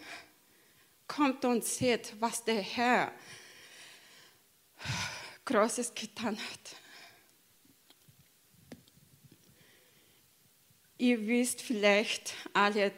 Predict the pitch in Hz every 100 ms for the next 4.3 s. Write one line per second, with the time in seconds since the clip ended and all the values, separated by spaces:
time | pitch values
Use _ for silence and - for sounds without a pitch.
0 | - - 202 - - 202 208 214 202 190
1 | - - - - - 196 185 214 220 190
2 | 196 190 185 - - - - - - -
3 | - - _ - 190 - 226 247 277 247
4 | 214 185